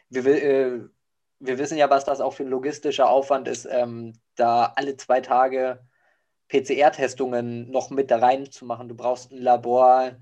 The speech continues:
du musst immer auf Abruf bereit sein, falls dann irgendwelche ne-, äh, positiven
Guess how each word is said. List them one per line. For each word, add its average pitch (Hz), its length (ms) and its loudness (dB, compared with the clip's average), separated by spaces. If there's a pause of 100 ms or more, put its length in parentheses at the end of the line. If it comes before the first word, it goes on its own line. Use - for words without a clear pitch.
(480)
du 123 80 -8
musst 123 220 -6
immer 139 180 0
auf 123 160 4
Abruf - 420 -6
bereit 120 400 2
sein, 123 220 0
falls 120 320 -4
dann 123 200 -2
irgendwelche 120 1000 -2
ne-, 123 360 -8
äh, 131 140 -2
positiven 170 1160 0